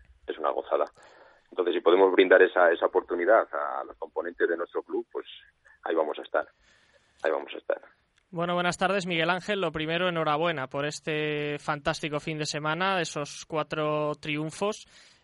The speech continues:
Speaker 2: en, en
Speaker 1: Muchas
Speaker 2: el club.
Speaker 1: gracias.
Speaker 2: Y bueno, lo que le iba a preguntar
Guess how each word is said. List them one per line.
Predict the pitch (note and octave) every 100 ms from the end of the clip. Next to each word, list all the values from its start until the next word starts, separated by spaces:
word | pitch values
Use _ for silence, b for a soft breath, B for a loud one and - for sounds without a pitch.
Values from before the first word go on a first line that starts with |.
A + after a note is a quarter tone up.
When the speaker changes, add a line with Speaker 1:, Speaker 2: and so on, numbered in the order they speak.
| -
Speaker 2:
en, | C#3 C#3 C#3 C3+
en | -
Speaker 1:
Muchas | D#3
Speaker 2:
el | C#3
club. | - G#3 A#3
Speaker 1:
gracias. | - _ - _ _
Speaker 2:
Y | - F#3
bueno, | F#3 A3 A3
lo | E3
que | D#3+
le | F3
iba | F#3+
a |
preguntar | G3+ G#3+ G#3 G3+ A3 A3+ A#3 A#3